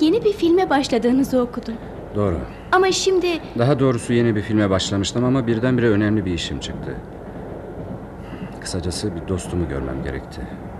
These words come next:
Speaker 2: Merakınızı giderebildim mi?
Speaker 1: Acaba...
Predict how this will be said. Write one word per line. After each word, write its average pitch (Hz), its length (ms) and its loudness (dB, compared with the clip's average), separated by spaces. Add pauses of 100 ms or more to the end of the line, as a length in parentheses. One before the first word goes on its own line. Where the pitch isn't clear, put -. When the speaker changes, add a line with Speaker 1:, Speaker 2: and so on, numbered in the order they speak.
(400)
Speaker 2:
Merakınızı 139 500 4
giderebildim 139 500 -2
mi? 65 120 0 (1300)
Speaker 1:
Acaba... 370 580 4